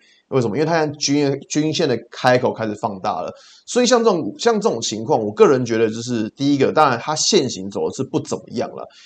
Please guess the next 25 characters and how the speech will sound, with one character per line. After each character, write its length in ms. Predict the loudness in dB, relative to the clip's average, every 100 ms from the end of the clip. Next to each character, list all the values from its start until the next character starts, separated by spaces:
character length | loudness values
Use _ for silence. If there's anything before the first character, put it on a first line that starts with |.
| 0
尤 100 | 2
其 140 | 2 0
你 60 |
看 100 | 2
到 160 | 2 4
它 100 | 0
现 240 | 0 2
在 160 | 4 2
情 200 | 0 -4
况 180 | -4 -6
是 80 |
怎 80 | -8
么 80 | -8
样， 80 | -10 _ _ _ 2
它 180 | 4
今 300 | 4 -2 0
天 100 | 2
又 160 | 0 0
是 180 | -4 -6
呈 220 | -4 -2
现 140 | -2
一 20 | -2
个 60 |
什 60 | -6
么？ 120 | -10